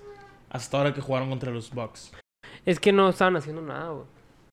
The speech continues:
Speaker 1: Porque, o sea, por ejemplo, jugaron
Speaker 2: O sea,
Speaker 1: contra la
Speaker 2: esta
Speaker 1: serie
Speaker 2: es,
Speaker 1: pasada de los
Speaker 2: esta
Speaker 1: Nets.
Speaker 2: es la primera, güey. Esta
Speaker 1: Pero
Speaker 2: es la primera vez que dices tú,
Speaker 1: a la
Speaker 2: "Ok,
Speaker 1: verga.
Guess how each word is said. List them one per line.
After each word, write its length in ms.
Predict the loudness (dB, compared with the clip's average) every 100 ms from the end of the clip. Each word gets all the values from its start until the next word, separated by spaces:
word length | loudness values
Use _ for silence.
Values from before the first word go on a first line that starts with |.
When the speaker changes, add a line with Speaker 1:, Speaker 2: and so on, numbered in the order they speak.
| _
Speaker 1:
Porque, 260 | -4 -4 -2
o 40 | -2
sea, 520 | 2 4 2 -2 -4
por 120 | 0
ejemplo, 300 | 2 2 0
jugaron 380 | -2 2 2 4
Speaker 2:
O 20 |
sea, 100 | 2 2
Speaker 1:
contra 340 | 4 2 0 -6
la 320 | -4 -2 0
Speaker 2:
esta 100 | 2
Speaker 1:
serie 140 | 2
Speaker 2:
es, 60 | 2
Speaker 1:
pasada 320 | 2 2 4
de 40 | 4
los 80 | 2
Speaker 2:
esta 80 | 2
Speaker 1:
Nets. 100 | 0
Speaker 2:
es 60 | 0
la 40 |
primera, 340 | -6 -8 -6 -4
güey. 120 | -6 -10 -14
Esta 140 | -4 0
Speaker 1:
Pero 20 |
Speaker 2:
es 60 | 2
la 160 | 2
primera 320 | 0 0 4 4
vez 240 | 4 0
que 120 | -2
dices 360 | 0 0 -2 -6
tú, 220 | -2 -2 -4 -14 _ _ _ -2
Speaker 1:
a 100 | 2
la 120 | 2
Speaker 2:
"Ok, 60 | 2
Speaker 1:
verga. 360 | 0 0 -4